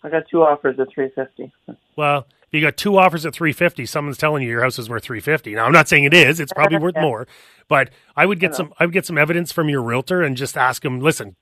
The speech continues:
Speaker 2: tell me what my house is worth. Show me that it's worth three seventy, three eighty, three ninety. Show me that." 'Cause if you can't, maybe three fifty is your best offer.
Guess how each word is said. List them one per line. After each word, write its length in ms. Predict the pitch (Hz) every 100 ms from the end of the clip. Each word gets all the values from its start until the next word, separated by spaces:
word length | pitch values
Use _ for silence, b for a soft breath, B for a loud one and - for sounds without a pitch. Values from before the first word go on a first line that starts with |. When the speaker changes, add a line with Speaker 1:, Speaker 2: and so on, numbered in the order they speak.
| -
Speaker 2:
tell 200 | 160 190
me 180 | 202 160
what 320 | 131 147 -
my 100 | 127
house 260 | 98 117
is 140 | 120 104
worth. 280 | 113 104 -
Show 280 | - 180 196
me 300 | 196 196 -
that 140 | 135 127
it's 140 | 117
worth 240 | 120 156 147
three 220 | 131 113
seventy, 340 | 101 113 101 98
three 220 | 127 110
eighty, 160 | 101
three 200 | 98 117 104
ninety. 220 | 98 101
Show 280 | - 160 170
me 140 | 127
that." 260 | 95 87 - B B
'Cause 160 | 147 139
if 100 | 139
you 80 |
can't, 400 | 127 180 202 165
maybe 240 | 135 156 185
three 220 | - 185
fifty 340 | 190 180 151
is 160 | 170 196
your 80 | 214
best 280 | 127 104 101
offer. 360 | 90 - -